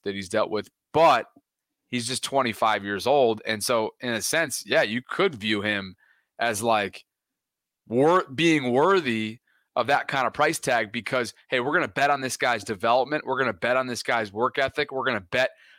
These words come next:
on the, the between the lines things that he just mentioned, like the sacks, like the disruptions, like the effort, like the, the, the motor and all those things that you don't necessarily track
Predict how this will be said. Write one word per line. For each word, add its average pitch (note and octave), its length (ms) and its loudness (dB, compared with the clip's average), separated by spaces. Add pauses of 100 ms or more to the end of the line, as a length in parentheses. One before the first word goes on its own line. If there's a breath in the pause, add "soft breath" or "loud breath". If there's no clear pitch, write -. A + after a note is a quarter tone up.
(120)
on A2 320 0 (580)
the, B2+ 140 0
the A#2+ 100 -6
between D3 320 -4
the B2+ 80 0
lines B2+ 380 0
things C#3+ 260 -4
that A#2+ 100 -2
he B2+ 120 -4
just B2 240 -4
mentioned, B2 480 -4
like A2+ 260 2
the B2+ 80 -8
sacks, B2 460 0
like B2 180 2
the A2 80 -20
disruptions, A#2+ 760 -2
like A#2+ 240 0
the G2+ 160 -4
effort, A#2 400 0
like A#2+ 220 0 (100)
the, A#2 160 -2
the, A2+ 240 0
the A2 100 -2
motor A#2+ 400 4
and A2+ 80 0
all A#2 160 4
those A2+ 220 -2
things C3+ 300 -2
that A2 120 -6
you A2+ 80 -8
don't B2 220 -2
necessarily A2+ 580 -2
track C3 560 0